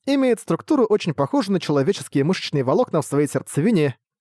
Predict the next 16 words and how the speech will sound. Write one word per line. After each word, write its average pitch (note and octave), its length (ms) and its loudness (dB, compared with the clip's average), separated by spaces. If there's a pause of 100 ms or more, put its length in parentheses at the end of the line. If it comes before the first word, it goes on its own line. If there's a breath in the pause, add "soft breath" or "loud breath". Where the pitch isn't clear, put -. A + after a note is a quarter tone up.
которые A#3+ 280 0
могут F3+ 260 2
свободно D#3 380 0
расширяться C#3+ 500 0
и - 20 2
сжиматься. C#3 580 -4 (720)
Другими C#3+ 340 -2
словами, C3+ 440 0
это D3 220 -2
ещё C3+ 320 0
одно C#3 180 0
псевдоживое C#3+ 640 0
существо. - 600 -6 (720)
Доктор D#3 380 -2
называет D3 440 0
это D#3+ 240 -2